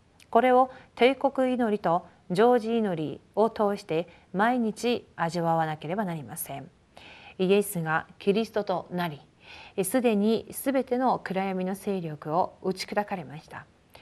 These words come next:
この力を味わっていると、神様の国が望み、聖霊の満たしが与えられます。え、この時、講談を通して与えられる神様の御言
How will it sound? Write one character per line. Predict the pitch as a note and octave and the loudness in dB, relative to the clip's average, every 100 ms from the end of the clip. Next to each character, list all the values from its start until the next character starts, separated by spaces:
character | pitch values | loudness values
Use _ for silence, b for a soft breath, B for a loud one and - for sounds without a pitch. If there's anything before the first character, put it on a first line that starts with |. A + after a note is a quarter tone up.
| B | B
こ | - | 2
の | A#3+ C4+ | 4 2
力 | - - B3 B3 | -6 0 2 4
を | G3 | 2
味 | F#3 G#3 | 0 2
わ | A3+ | 0
っ | |
て | A3+ F3+ | 0 -6
い | |
る | F3 | -4
と、 | F#3 D#3 E3+ - B B B | -2 -2 -2 -4 B B B
神 | - F#3+ | -2 -2
様 | F3+ E3 | -2 -6
の | D#3+ C#3+ | -8 -8
国 | - F#3+ G3+ | -4 -2 0
が | G3+ | -2
望 | F3 D3+ D3 | -4 -6 -10
み、 | D3 F2+ _ - | -10 -12 _ -14
聖 | - F3 | -2 0
霊 | E3 D#3+ | 0 -4
の | D#3+ | -4
満 | D#3+ | -4
た | E3+ - | -4 -8
し | - F#3+ | -8 -2
が | F#3+ - - | 0 0 -6
与 | F#3 E3+ D3+ | -8 -6 -8
え | |
ら | C3+ | -10
れ | - | -14
ま | F#2+ | -14
す。 | - - _ B B B - | -10 -12 _ B B B -2
え、 | |
こ | G3+ A3+ | 2 2
の | B3 | 2
時、 | C4+ C4+ G#3+ - B B - | 0 2 2 0 B B 0
講 | A#3 B3+ | 4 6
談 | B3 A#3+ | 4 4
を | A#3 | 2
通 | A#3 A3 | 2 0
し | G#3 | 0
て | - C#3+ - _ _ - | -8 -14 -14 _ _ -4
与 | F3+ G3+ G3 | -2 0 -2
え | F3+ | -2
ら | E3+ | -4
れ | D#3+ | 0
る | E3 - | 0 0
神 | - A#3 A#3 | -4 -2 0
様 | G#3 G#3 | -2 -4
の | F3 | -4
御 | |
言 | D#3 | -4